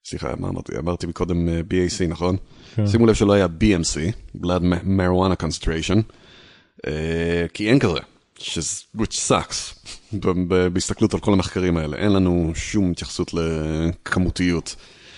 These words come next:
Speaker 1: שמקשה על הסקת מס-, מ-, מאוד מקשה על הסקת מסקנות.
Speaker 2: כן, אבל כאילו, זה, זה,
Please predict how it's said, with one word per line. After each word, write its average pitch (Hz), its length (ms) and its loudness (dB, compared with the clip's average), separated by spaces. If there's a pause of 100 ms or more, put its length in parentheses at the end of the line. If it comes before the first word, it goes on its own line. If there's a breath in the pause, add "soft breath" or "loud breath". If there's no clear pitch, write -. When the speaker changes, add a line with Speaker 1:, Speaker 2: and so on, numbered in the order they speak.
(160 soft breath)
Speaker 1:
שמקשה 82 460 -4
על 82 180 -2
הסקת - 300 -4
מס-, - 240 -2 (100)
מ-, 87 520 -2
מאוד 104 140 4
מקשה 98 240 0
על 85 80 0
הסקת - 300 -8
מסקנות. 76 400 -6 (840 loud breath)
Speaker 2:
כן, 139 100 6
אבל 92 220 4
כאילו, 101 360 4
זה, 110 320 4 (120)
זה, 113 140 2